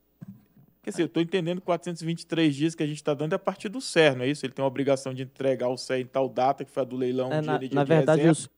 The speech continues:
Speaker 2: é, na
Speaker 1: Aí
Speaker 2: ver-
Speaker 1: a gente tá deslocando
Speaker 2: Ex-
Speaker 1: quatrocentos e vinte e três dias a partir daquela data.
Speaker 2: Exato.
Speaker 1: Aí desloca, de acordo com a nova lei,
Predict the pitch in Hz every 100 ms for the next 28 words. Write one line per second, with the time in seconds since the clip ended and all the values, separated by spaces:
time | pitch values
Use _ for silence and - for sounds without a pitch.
0 | - 110 131 139 147 160 - 156 143 156
1 | 151 156 160 131 123 104 156 151 139 156
2 | - - 147 139 131 151 - _ _ -
3 | 120 139 131 151 143 139 147 139 131 113
4 | 127 156 - 220 110 98 104 85 131 127
5 | 156 139 147 151 143 147 139 147 143 143
6 | 143 139 139 143 139 143 139 127 127